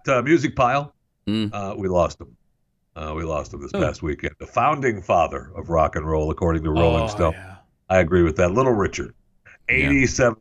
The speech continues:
Speaker 1: years of age.
Speaker 2: Yeah.
Speaker 1: Uh, only two members of the inaugural class of the Rock and Roll Hall of Fame are still living.
Speaker 3: Oh.
Speaker 1: Uh,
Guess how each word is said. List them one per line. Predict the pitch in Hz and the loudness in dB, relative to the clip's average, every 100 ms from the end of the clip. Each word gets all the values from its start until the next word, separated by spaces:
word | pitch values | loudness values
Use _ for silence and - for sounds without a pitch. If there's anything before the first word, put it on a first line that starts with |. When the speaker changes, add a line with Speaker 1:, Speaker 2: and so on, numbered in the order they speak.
| - | -4
Speaker 1:
years | 101 92 | -2 0
of | 85 | 0
age. | 80 71 73 - - - | 0 0 -4 -12 -18 -4
Speaker 2:
Yeah. | 85 98 | 0 4
Speaker 1:
Uh, | 95 - | 4 2
only | - 147 139 127 _ _ | 0 0 -4 -16 _ _
two | - 202 214 | 0 4 4
members | 165 170 110 69 87 - _ _ _ | 4 2 -2 -4 -6 -10 _ _ _
of | 117 117 101 101 | 2 2 2 0
the | 113 113 110 113 | 2 4 2 0
inaugural | 107 123 143 98 | 0 2 2 -2
class | - 104 98 104 | 0 2 2 0
of | 95 | -2
the | |
Rock | 98 104 101 | 2 2 2
and | 98 | -2
Roll | 101 | 0
Hall | 107 104 | 0 0
of | - | 0
Fame | 107 104 | -2 0
are | 98 | -2
still | 123 | 0
living. | 117 107 76 - - - - - | 0 0 -2 -8 -12 -12 -16 -12
Speaker 3:
Oh. | - | -6
Speaker 1:
Uh, | 95 90 85 82 82 | -4 -2 -2 -2 -4